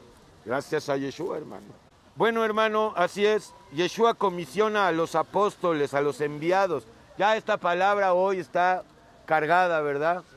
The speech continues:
Originalmente eran enviados, los enviados. Somos enviados, ¿no? Ok. Nos envía, pero no quieren ir, ¿verdad? ¿Por qué? Por flojera, por miedo. Porque el salario,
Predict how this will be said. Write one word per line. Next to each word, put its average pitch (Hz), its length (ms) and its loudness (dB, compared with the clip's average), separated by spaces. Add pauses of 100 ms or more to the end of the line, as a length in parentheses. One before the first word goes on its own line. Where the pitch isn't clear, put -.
(580)
Originalmente 214 880 -2
eran 208 240 -2
enviados, 202 600 0
los 151 180 -6
enviados. 170 520 -2 (960)
Somos 208 360 -4
enviados, 175 480 0
¿no? 214 240 -4 (720)
Ok. 165 220 -2 (840)
Nos 165 240 -4
envía, 190 420 -2
pero 165 200 -2
no 196 160 -2
quieren 196 380 -2
ir, 196 200 -4
¿verdad? 156 420 0
¿Por 160 160 0
qué? 185 300 0 (1120)
Por 156 140 -2
flojera, 185 600 -2
por 156 240 -6
miedo. 180 640 -4 (840)
Porque 156 240 -2
el 156 80 -4
salario, 196 720 0